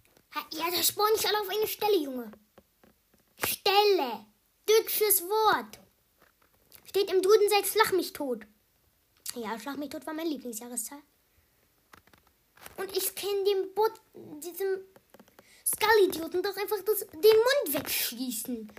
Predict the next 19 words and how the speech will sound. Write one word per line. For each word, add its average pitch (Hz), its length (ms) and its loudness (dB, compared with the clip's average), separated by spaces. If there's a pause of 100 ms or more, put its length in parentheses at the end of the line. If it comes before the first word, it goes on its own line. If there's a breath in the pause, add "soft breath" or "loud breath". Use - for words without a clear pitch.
(220 loud breath)
Einfach, 415 140 -2
weil 453 180 4
ich's - 120 -4
kann. 571 580 2 (460)
Und 262 120 -16
weil 277 100 -8
mein, 262 460 -10
der, 247 100 -12
mein 247 480 -12
Leben 240 260 -12
nicht 226 220 -16
reichen, 247 220 -14
um 233 100 -14
zu 254 100 -14
überleben. 339 340 -4
Und - 680 -6
ich 285 60 -4
deswegen 349 260 0
wegrenne. 294 460 -2